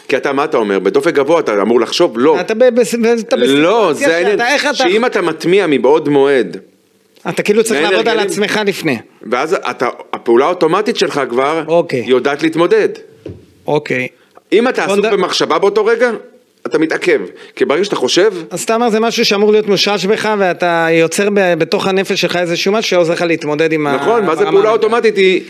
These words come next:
Speaker 1: קודם כל, פעולה של הבנה.
Speaker 2: אוקיי. אז יכול להיות שיצטרכו דבר כזה, כי אנחנו רואים בעיה מנטלית בביתר
Speaker 1: בעיניי זה
Speaker 2: ירושלים,
Speaker 1: must.
Speaker 2: בעיקר במשחקים האחרונים, שהם סופגים בסיום, אה, ונלחצים כשלא כובשים, ראינו את זה מול מכבי תל אביב. אה,
Speaker 1: אגב,
Speaker 2: יובל,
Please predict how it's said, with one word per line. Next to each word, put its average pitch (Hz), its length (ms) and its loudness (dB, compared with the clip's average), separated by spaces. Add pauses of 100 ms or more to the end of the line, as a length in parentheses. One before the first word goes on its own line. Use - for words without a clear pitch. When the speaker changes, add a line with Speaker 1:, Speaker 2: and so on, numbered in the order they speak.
(300)
Speaker 1:
קודם 180 160 2
כל, 202 120 2
פעולה 165 180 2
של 175 140 0
הבנה. 180 340 0 (580)
Speaker 2:
אוקיי. 254 360 0 (680)
אז 147 140 -2
יכול 226 200 0
להיות 349 160 2
שיצטרכו 175 680 0
דבר 214 220 0
כזה, 226 220 -2
כי 202 120 -2
אנחנו 170 180 -2
רואים 233 160 0
בעיה 208 220 0
מנטלית 175 420 -2
בביתר 147 300 0 (140)
Speaker 1:
בעיניי 110 260 0
זה 196 80 0
Speaker 2:
ירושלים, 202 180 0 (140)
Speaker 1:
must. 151 40 -10
Speaker 2:
בעיקר 165 280 0
במשחקים 175 500 -2
האחרונים, 156 380 0
שהם 170 180 0
סופגים 160 380 0
בסיום, 208 500 2 (520)
אה, 160 40 0 (960)
ונלחצים 151 840 0
כשלא 170 340 2
כובשים, 196 320 -2
ראינו 165 160 -2
את 156 80 -2
זה 151 80 -2
מול 147 120 -2
מכבי 143 320 -4
תל 131 180 -2
אביב. 120 240 -2 (560)
אה, 151 100 2
Speaker 1:
אגב, 151 180 4 (100)
Speaker 2:
יובל, 233 240 4